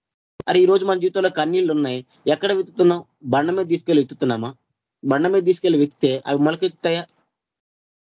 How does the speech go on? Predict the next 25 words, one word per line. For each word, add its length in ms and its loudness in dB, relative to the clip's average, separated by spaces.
అంటే 160 0
దీన్ని 260 -2
నేను 200 -4
ఎందుకు 200 -4
ఈ 200 0
బండ 200 0
అనే 120 -2
పదం 260 -4
వాడుతున్నానంటే, 680 -4
కఠిన 300 0
హృదయాలు, 520 2
బండ 320 2
అని 160 -2
అంటే 160 -6
కఠిన 340 -2
హృదయాల 360 2
దగ్గరికి 340 -4
వెళ్ళి 280 2
మన 180 0
బాధ 340 0
వెళ్ళబుచ్చుకొని 840 -2
మన 100 0
కన్నీరు 440 0
విడుస్తూ 400 0
ఉంటే 500 0